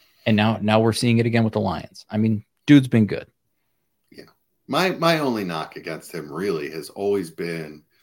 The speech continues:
Speaker 2: on Hard Knocks when, <laughs> and he grew up on the West Coast,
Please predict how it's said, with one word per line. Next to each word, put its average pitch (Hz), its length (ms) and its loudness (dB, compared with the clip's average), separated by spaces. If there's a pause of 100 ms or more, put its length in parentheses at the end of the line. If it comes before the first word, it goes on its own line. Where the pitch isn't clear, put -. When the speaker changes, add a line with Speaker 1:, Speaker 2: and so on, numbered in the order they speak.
(320)
Speaker 2:
on 85 160 -10
Hard 90 320 -4
Knocks 101 640 -8 (500)
when, 80 460 -10 (160)
<laughs> - 300 -14
and 110 100 -6
he 113 100 -4
grew 127 280 4
up 110 100 2
on 92 140 -2
the 85 80 -4
West 80 240 -4
Coast, - 480 -10